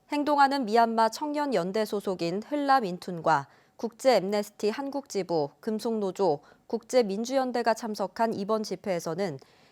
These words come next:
현재 미얀마의 열악한 실상과 군부 주도 기업의 반인권적 실태에 대해 폭로가 이어졌습니다.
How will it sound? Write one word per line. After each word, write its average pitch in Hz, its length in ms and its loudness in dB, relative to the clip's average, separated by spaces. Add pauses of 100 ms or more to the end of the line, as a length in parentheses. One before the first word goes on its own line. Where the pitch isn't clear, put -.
(120)
현재 254 380 4
미얀마의 233 640 2
열악한 208 460 0
실상과 170 680 0 (360)
군부 247 340 0
주도 262 260 -2
기업의 214 520 2
반인권적 202 800 0
실태에 269 400 -4
대해 170 400 0
폭로가 285 480 0
이어졌습니다. 143 800 -4